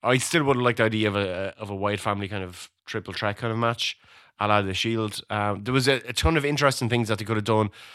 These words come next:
that wouldn't be, uh, like, uh, nowhere near as bad as what they did do, which was fucking, like, bad animated graphics of worms in the ring and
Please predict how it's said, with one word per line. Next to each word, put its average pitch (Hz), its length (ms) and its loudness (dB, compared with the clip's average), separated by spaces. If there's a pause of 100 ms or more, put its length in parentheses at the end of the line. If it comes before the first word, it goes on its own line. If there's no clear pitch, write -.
(280)
that 107 340 2
wouldn't 113 480 0
be, 101 400 0 (220)
uh, 73 200 -18
like, 101 380 -10
uh, 92 60 -16 (120)
nowhere 113 400 2
near 117 140 4
as 101 100 -2
bad 104 280 4
as 92 120 -6
what 101 140 -8
they 104 80 -4
did 101 160 -4
do, 98 180 -4
which 90 140 -12
was 92 120 -10
fucking, 98 320 -8
like, 90 300 -8 (360)
bad 98 400 2 (200)
animated 101 380 -2
graphics 98 380 -4
of 87 120 -12
worms 98 340 -2
in 90 100 -6
the 90 60 -4
ring 92 320 -4
and 87 200 -14